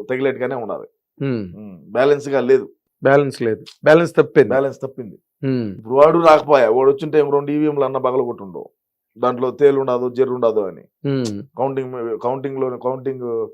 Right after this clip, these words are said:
Speaker 2: అవును, అక్కడ కూడా
Speaker 1: ఆ,
Speaker 2: జనం ప్రాణంకి
Speaker 1: ఆ,
Speaker 2: ఇబ్బంది
Speaker 1: జనం
Speaker 2: లేకుండా.
Speaker 1: ప్రాణాలు కాపాడాలా, దాంట్లో తేలు దూరిందనో లేదంటే జెర్రు, తెలుసా తేలు?
Speaker 2: హ్మ్.
Speaker 1: తేలు, జెర్రులు ఉంటాయి.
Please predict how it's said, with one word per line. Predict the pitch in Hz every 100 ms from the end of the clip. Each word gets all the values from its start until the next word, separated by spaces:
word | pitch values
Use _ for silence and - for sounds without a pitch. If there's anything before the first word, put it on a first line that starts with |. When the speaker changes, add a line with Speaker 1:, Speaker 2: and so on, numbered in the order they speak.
| _
Speaker 2:
అవును, | 156 156
అక్కడ | 147 151 175
కూడా | 185 190
Speaker 1:
ఆ, |
Speaker 2:
జనం | 170 165 175 175
ప్రాణంకి | - 175 165 160
Speaker 1:
ఆ, | 127
Speaker 2:
ఇబ్బంది | 147 156
Speaker 1:
జనం | 151
Speaker 2:
లేకుండా. | 147 143 143
Speaker 1:
ప్రాణాలు | 147 139
కాపాడాలా, | 135 131 131 127 147
దాంట్లో | 147 139
తేలు | 139 147 151
దూరిందనో | 143 139 139 139 143
లేదంటే | 139 139 131
జెర్రు, | 123 139 135 135
తెలుసా | 135 151 147 147
తేలు? | 208 139 139 175 285 -
Speaker 2:
హ్మ్. | 160 160 120 98 _ -
Speaker 1:
తేలు, | 139 143 143
జెర్రులు | 120 147 143 143
ఉంటాయి. | 131 123 110